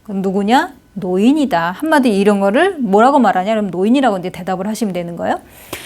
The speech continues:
그래서 이거는 부수가 용용자예요. 왠지 클방 아니면 높은 집 방 그래요.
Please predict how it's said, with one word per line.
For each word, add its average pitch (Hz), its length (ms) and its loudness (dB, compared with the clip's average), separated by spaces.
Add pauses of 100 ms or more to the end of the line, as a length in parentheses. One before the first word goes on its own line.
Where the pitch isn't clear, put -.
(160)
그래서 262 160 4
이거는 254 680 4 (180)
부수가 262 720 4
용용자예요. 220 840 -2 (1120)
왠지 254 800 4 (300)
클방 269 720 2
아니면 240 380 2
높은 233 420 0
집 269 220 -4
방 254 320 4
그래요. 185 300 0